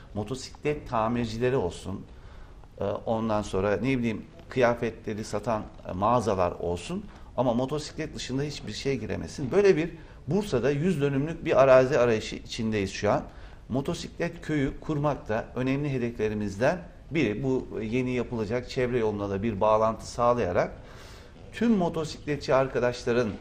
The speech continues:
uluslararası hatta düzeyde yurt dışından gelenleri de oraya cezbedecek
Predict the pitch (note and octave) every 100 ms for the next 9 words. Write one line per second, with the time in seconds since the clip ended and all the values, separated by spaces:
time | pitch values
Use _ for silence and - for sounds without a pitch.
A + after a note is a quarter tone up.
0 | - A2+ C3+ - - - - C#3 F#3 C#3+
1 | A#2 A#2 A#2 G#2+ - G2+ F#2+ G2 G#2+ G2+
2 | G2 - G#2 B2+ C3 B2 B2 A#2 A#2+ A#2
3 | A2+ A#2+ A#2+ B2 D#3 C3+ G2+ G#2+ G2+ F2+
4 | - A2+ G2+ F#2 F#2+ G#2 G3